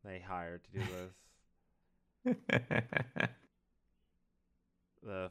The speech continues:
Speaker 1: five dollars an hour, the five dollars a minute hotline professional to give you your award-winning,
Speaker 2: <laughs>
Speaker 1: game-winning tips.
Speaker 2: Well, he certainly seems better than, uh, I,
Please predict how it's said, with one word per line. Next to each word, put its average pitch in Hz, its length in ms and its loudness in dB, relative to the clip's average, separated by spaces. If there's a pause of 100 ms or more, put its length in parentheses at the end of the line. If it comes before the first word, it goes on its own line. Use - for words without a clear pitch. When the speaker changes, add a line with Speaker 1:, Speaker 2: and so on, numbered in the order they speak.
Speaker 1:
five 104 320 4
dollars 107 480 2
an 107 100 -4
hour, 98 320 0
the 107 80 -8
five 107 380 2
dollars 104 480 2
a 104 80 -4
minute 101 400 -6 (200)
hotline 92 360 -2
professional 92 640 -10 (140)
to - 60 -18
give 92 200 -14
you 90 160 -10
your 87 400 -8 (220)
award-winning, 92 680 -6
Speaker 2:
<laughs> - 40 -10
Speaker 1:
game-winning 90 600 -6
tips. - 520 -10 (1800)
Speaker 2:
Well, 147 60 6
he 139 80 8
certainly 120 380 8
seems 98 300 6
better 95 340 12
than, 92 420 12
uh, 90 460 12 (920)
I, 107 400 12